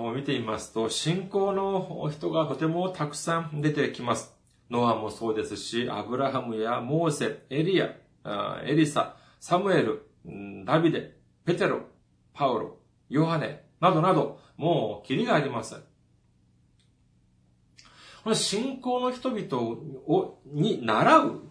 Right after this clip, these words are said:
ということ、え、その人を本当に見習う、そういう、その似るということはとても大事です。しかし、これを真似をするとなると、これはちょっと困ったことになってしまいます。よし、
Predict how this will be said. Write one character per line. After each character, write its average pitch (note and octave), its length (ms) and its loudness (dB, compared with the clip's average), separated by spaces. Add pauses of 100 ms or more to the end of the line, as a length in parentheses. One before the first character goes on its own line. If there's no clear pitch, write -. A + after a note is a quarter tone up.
と B2 100 -2
い G#2+ 200 0
う F#2+ 60 -10
こ - 140 -12
と、 - 300 -12 (200)
え、 A#2+ 120 -2
そ D#3 160 0
の A#3 160 4
人 G#3+ 200 0
を B2 380 0
本 A#2+ 200 -2
当 - 40 -2
に F#3+ 60 0
見 C3 200 0
習 B3 280 4
う、 - 180 -2 (140)
そ F#3+ 300 2
う A#3 60 2
い A#3 200 0
う、 - 40 -12
そ - 60 -6
の C#3+ 80 -4
似 B2+ 160 2
る C#4 220 4 (120)
と G#3 120 0
い F#3 120 2
う E3+ 120 4
こ E3+ 100 -2
と E3+ 80 -2
は F3 140 4
と D#3+ 80 -4
て D3 80 -2
も G#3+ 180 0
大 D3 300 2
事 E3+ 60 -6
で F3 60 2
す。 - 240 -6 (300)
し - 120 -6
か C#4+ 140 0
し、 G3+ 320 -6 (260)
こ D#3+ 120 0
れ A3+ 60 4
を G3 140 4
真 A2+ 460 4
似 D4+ 80 2
を F4 160 0
す - 180 -2
る D4 140 0
と C4 100 -2
な D#3 120 2
る A2+ 140 -4
と、 D3+ 160 0
こ - 240 -6
れ G#2+ 80 2
は F#3 240 4
ち B3+ 80 -4
ょ B3 60 -2
っ A#3+ 40 -10
と D3 120 -2
困 D3 220 0
っ - 120 -2
た C#3 100 -2
こ - 100 -6
と D3+ 80 -6
に G#3 80 -2
な E3+ 100 -2
っ - 60 -12
て - 100 -6
し - 140 -8
ま - 120 -10
い - 80 -14
ま - 100 -16
す。 - 180 -20 (1120)
よ G#3+ 140 10
し、 - 320 -2